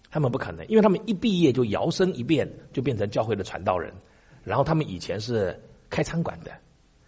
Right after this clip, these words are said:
他们以前是给人打工的，他们以前是做职员的，他们以前是留学生，一夜之间就变成传道人了。从我们学校毕业，我就发觉如果没有做 after service，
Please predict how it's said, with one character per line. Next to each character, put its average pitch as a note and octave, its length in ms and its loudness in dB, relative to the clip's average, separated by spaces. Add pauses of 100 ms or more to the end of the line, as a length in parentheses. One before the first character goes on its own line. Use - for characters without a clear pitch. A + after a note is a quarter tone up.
(200)
他 F#3+ 100 0
们 F3 140 2
以 G2+ 80 -6
前 F#2+ 240 -8
是 G#2+ 240 -2
给 F#2 160 -8
人 B2+ 160 -4
打 - 160 -8
工 A2+ 180 -2
的， - 220 -8 (400)
他 G#3 100 2
们 E3 140 4
以 G#2+ 40 -4
前 A2 200 -4
是 B2 100 -6
做 A#2 140 -4
职 G#2 240 -6
员 B2 300 0
的， - 200 -10 (220)
他 A3 120 0
们 F#3+ 100 6
以 - 20 4
前 A#2 120 -2
是 C#3 100 0
留 C#3 160 4
学 A2 160 -4
生， A2+ 260 -6 (200)
一 A3 160 6
夜 A#3+ 120 10
之 D#3 100 2
间 F3 120 4
就 D#3+ 80 2
变 E3+ 120 8
成 C#3 100 2
传 - 240 -4
道 G3+ 160 8
人 F2 200 -4
了。 D#2 200 -8 (240)
从 - 160 -4
我 - 20 2
们 G#2+ 80 -2
学 F2+ 60 -8
校 F#2+ 120 0
毕 E2+ 160 -8
业， E2 220 -8 (340)
我 F2+ 120 -8
就 C#3+ 100 0
发 C#3+ 180 0
觉 G2+ 180 -2
如 B2 140 0
果 C3+ 120 2
没 G#2 120 -2
有 A#2+ 120 -2
做 - 260 -4
after C3+ 300 -6
service， F#2+ 600 -6